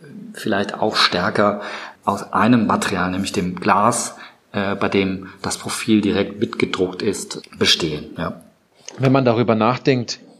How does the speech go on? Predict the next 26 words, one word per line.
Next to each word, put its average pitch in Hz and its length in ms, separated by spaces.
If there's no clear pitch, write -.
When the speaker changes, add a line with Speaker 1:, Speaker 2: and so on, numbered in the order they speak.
Speaker 2:
dass 113 160
es 120 140
dann 110 320
neue 120 380
Formen 131 480
von 107 240
Häusern 117 440
gibt, - 420
nimmt 143 340
die 147 80
Gesellschaft 131 640
überhaupt 117 640
es - 240
an, 135 400
in 135 100
solchen 120 380
Häusern 123 360
zu 98 200
wohnen 127 300
in 156 80
der 151 100
Zukunft? 175 540
Was 107 160
glauben 107 300
Sie 131 200
da? 151 240